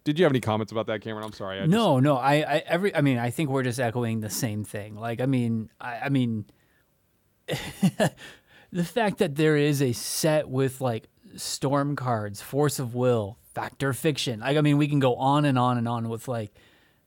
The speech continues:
Speaker 2: this is some great stuff to play. Um, but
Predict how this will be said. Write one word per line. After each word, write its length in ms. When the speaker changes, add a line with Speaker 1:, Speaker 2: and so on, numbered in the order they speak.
Speaker 2:
this 260
is 100
some 300
great 420
stuff 400
to 100
play. 460
Um, 560
but 520